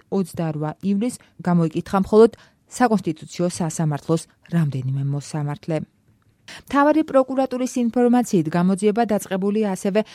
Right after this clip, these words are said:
საქართველოს პრეზიდენტის სიძის, მოქალაქე მინდია გოგოჭურის მიმართ შინაგან საქმეთა სამინისტროს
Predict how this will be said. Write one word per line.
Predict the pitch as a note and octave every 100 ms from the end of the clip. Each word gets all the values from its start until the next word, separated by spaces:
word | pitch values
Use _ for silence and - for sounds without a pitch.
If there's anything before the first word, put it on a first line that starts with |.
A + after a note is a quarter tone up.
| -
საქართველოს | - B3+ B3+ - B3+ C4 -
პრეზიდენტის | - A#3 G#3+ G3+ F#3 F3 A3 - -
სიძის, | - - - B3+ F3 D3 C#3
მოქალაქე | - F3+ F#3+ F#3+ E3+ G#3+
მინდია | G3 F3+ F3+ G#3+
გოგოჭურის | F#3+ F#3 E3+ F3+ C#3+ D#3+ D#3+ -
მიმართ | E3+ F#3 G#3
შინაგან | G3 E3 D#3 E3
საქმეთა | E3+ D3+ D#3 E3+
სამინისტროს | F3+ G3 F3 E3 D3+ - F#3